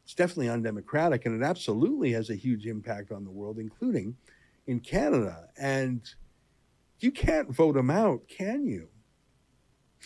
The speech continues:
I think when you say secret society, people think of a cult, something quasi-religious maybe, or a sex cult or whatever.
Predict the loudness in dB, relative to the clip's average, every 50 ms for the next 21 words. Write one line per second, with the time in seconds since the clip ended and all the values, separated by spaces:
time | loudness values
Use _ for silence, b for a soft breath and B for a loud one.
0 | B B -14 -6 B -2 2 4 4 4 6 6 4 4 4 2 0 0 2 4
1 | 4 4 2 0 -2 -6 -6 -6 -6 -6 -8 -8 -8 -4 -2 2 2 2 2 0
2 | -2 -4 -4 -4 -4 -6 -6 -6 -6 -6 -8 -10 -10 -10 -6 -4 -4 -4 -6 -8
3 | -20 -20 _ _ _ _ _ _ _ _ _ _ _ -8 -6 -6 -4 -4 -6 -8
4 | -8 -6 -4 -2 -2 -2 -2 -2 -4 -4 -4 -4 -4 -4 -6 -6 -6 -8 -8 -8
5 | -8 -8 -6 -6 -4 -4 -4 -4 -4 -6 -8 -12 -18 -20 -20 -18 -16 -14 -10 -8
6 | -8 -10 -10 -10 -14 -14 -12 -12 -12 -12 -12 -12 -12 -10 -10 -8 -10 -10 -12 -12
7 | -14 -14 -14 -14 -16